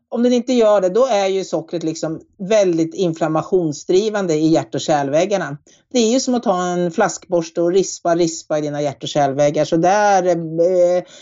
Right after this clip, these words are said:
så, så hjärt- och kärlsjukdomar, det är ju som de säger, det är en metabol sjukdom, det är en inflammatorisk, eh, sjukdom. Faktiskt. Det är ju inte som man trodde kanske förut. Nu är det kanske det finns vissa som tror det, men det finns mycket forskning som, som visar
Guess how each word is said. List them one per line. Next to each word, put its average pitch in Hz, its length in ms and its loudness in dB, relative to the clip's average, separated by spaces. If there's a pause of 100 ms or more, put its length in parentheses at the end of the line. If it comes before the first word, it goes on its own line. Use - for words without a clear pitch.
(140)
så, 202 280 0
så 196 280 2
hjärt- 208 320 0
och 202 60 -6
kärlsjukdomar, 214 640 -2
det 214 80 -2
är 202 200 2
ju 302 160 -2
som 233 140 -10
de 214 80 -8
säger, 156 300 -6
det 170 120 -2
är 240 40 -4
en 226 180 -4
metabol 233 480 0
sjukdom, 208 340 0
det 190 80 0
är 208 60 2
en 208 60 -4
inflammatorisk, 202 1200 -2
eh, 135 280 0
sjukdom. - 540 -2 (500)
Faktiskt. 160 580 -4
Det 214 100 2
är 214 40 4
ju 233 60 4
inte 180 420 2 (240)
som 202 200 -2
man 190 100 0
trodde 180 300 -4
kanske 170 260 -4
förut. 180 400 2
Nu 196 120 -2
är 190 40 2
det 190 60 0
kanske 185 280 -6
det 180 80 -2
finns 165 200 -2
vissa 190 260 -2
som 208 140 -4
tror 160 240 0
det, 156 60 -4
men 170 120 -4
det 180 100 -2
finns 190 180 -4
mycket 220 340 0
forskning 175 540 -2
som, 160 320 0
som 170 220 -2
visar 160 440 2